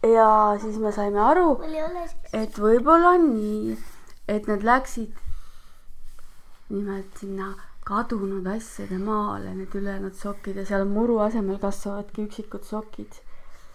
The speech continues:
Speaker 1: Aga võib-olla on hoopis nii, et äkki mõni koer, näiteks sina, Laika,
Speaker 2: Sõid ära.
Speaker 1: viisid salaja ära mõned sokid.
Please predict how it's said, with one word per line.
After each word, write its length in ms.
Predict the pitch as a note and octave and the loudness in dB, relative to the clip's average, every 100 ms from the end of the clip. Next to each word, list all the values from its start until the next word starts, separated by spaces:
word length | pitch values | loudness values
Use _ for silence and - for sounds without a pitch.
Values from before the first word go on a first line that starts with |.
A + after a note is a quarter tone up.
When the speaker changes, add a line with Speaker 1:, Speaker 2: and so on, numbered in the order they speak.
| - - - - | -18 -18 -18 -4
Speaker 1:
Aga 220 | - G#3+ A3 | 2 6 8
võib-olla 340 | B3 D#4 E4+ | 8 8 6
on 80 | A#3 | 4
hoopis 240 | A#3 D4 | 2 4
nii, 380 | C4 A3+ A3+ A3+ - - - - - _ - - - - - - - - - | 4 4 0 -2 -8 -16 -16 -16 -20 _ -20 -20 -20 -20 -20 -20 -20 -16 -6
et 180 | - A#3 | 2 4
äkki 380 | A3+ B3 - C4 | 4 2 0 4
mõni 260 | B3+ C4 C4+ - - - - - | 6 4 2 -4 -18 -18 -18 -2
koer, 500 | A#3 A3+ A3+ A3+ A3+ | 4 8 8 6 4
näiteks 400 | A#3 A#3+ - - | 0 0 -4 -4
sina, 260 | A#3+ A#3 A3 | -2 0 2
Laika, 520 | A#3 A#3 - A#3+ A#3+ A#3+ - - - - | 2 0 -4 -2 -2 -2 -10 -14 -12 -12
Speaker 2:
Sõid 340 | - - - G3+ | -12 -8 -8 0
ära. 60 | |
Speaker 1:
viisid 580 | B3+ C4 C4+ C#4 C#4+ C#4 | 4 6 6 6 4 2
salaja 680 | - A3+ A3+ A#3+ C4+ C#4+ D4 | 6 8 10 8 8 6 4
ära 360 | A3 G#3+ G#3 G#3 G#3 G#3+ - - | 2 0 -2 -2 -2 -4 -6 -10
mõned 420 | - A3 G#3 G#3 | -4 0 -2 -4
sokid. 680 | - G#3+ G#3+ - G#3+ G#3+ | -6 -6 -6 -10 -6 -6